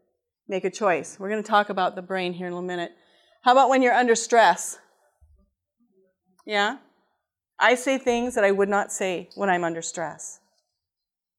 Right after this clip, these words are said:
I teach a stress management seminar, and I have to remember that I'm supposed to breathe. Now's the time to breathe.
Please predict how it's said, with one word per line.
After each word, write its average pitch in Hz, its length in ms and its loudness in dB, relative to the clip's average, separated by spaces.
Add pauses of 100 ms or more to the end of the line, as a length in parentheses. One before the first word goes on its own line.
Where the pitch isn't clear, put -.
(160)
I 196 100 -2
teach 247 180 -2
a 226 60 0
stress 214 300 2
management 220 420 -2
seminar, 165 520 -10 (140)
and 175 100 -8
I 170 80 -2
have 208 200 2
to 208 80 -6
remember 185 360 -4
that 170 120 -4
I'm 165 120 -2
supposed 175 280 -8
to 170 60 -14
breathe. 160 380 -10 (1400)
Now's 190 240 -6
the 202 60 -10
time 208 240 -10
to 208 60 -10
breathe. 170 380 -18